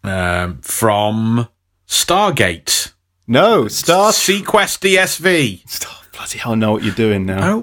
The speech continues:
Speaker 1: what? What? <laughs> Which one is it? Oh, oh, oh, the robot dude.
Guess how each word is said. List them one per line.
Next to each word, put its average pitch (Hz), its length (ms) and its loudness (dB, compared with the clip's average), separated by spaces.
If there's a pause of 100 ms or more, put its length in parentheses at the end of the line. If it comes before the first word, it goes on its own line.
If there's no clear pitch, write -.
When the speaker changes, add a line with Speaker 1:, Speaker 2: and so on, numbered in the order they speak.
Speaker 1:
what? 190 240 -2
What? 214 220 0
<laughs> - 1200 -12
Which 220 180 0
one 240 120 2
is 208 100 2
it? 220 80 2
Oh, 220 300 2
oh, 185 200 4
oh, 139 340 0
the 123 80 0
robot 131 300 2
dude. 90 240 -2